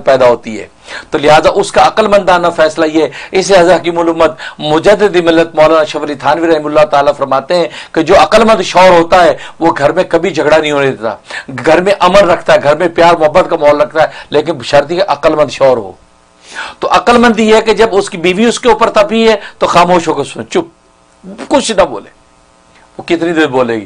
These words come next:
آخر چپ ہو جائے گی۔ اب تحمل سے کہے کہ بھلی مانس، تم ایم غصے ہو رہی ہو، وہ اصل میں بات یوں نہیں، یوں تھی۔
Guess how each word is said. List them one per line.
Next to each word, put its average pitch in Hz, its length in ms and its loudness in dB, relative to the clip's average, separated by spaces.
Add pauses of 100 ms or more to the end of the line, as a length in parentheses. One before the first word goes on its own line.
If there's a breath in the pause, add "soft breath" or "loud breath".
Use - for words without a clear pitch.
(160)
آخر 135 240 0
چپ 127 160 -4
ہو 127 100 -2
جائے 131 220 -2
گی۔ 127 140 -10 (340 loud breath)
اب - 240 2
تحمل 135 380 -2
سے 127 120 -4
کہے 131 180 0
کہ 131 60 -6
بھلی 117 280 -6
مانس، 123 380 -4 (240 loud breath)
تم 165 140 -6
ایم 151 320 -2
غصے 131 280 -6
ہو 131 140 -2
رہی 127 140 -6
ہو، 180 140 -4 (260 loud breath)
وہ 180 60 -4
اصل 175 220 -2
میں 175 80 -2
بات 135 340 2
یوں 156 120 -10
نہیں، 202 100 -4
یوں 185 200 -4 (100)
تھی۔ 110 120 -6